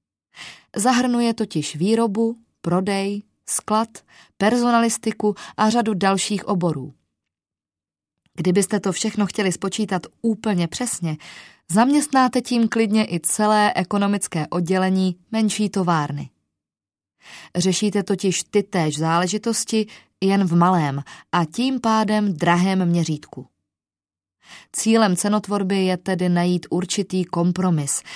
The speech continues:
výpočet, který je dostatečně jednoduchý, aby se už jen samotné počítání a sledování financí nepodepsalo na ceně výrobku, ale zároveň dostatečně přesný,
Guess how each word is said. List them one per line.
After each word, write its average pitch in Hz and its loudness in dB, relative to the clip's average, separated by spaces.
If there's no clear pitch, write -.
výpočet, 226 -2
který 190 -2
je 151 0
dostatečně 175 -4
jednoduchý, 170 0
aby 175 -4
se - -4
už 175 -4
jen 165 0
samotné 185 0
počítání 185 -2
a 160 -4
sledování 185 0
financí 180 -2
nepodepsalo 196 -2
na 170 0
ceně 160 -4
výrobku, 156 -2
ale 254 2
zároveň 202 2
dostatečně 185 -4
přesný, 185 -2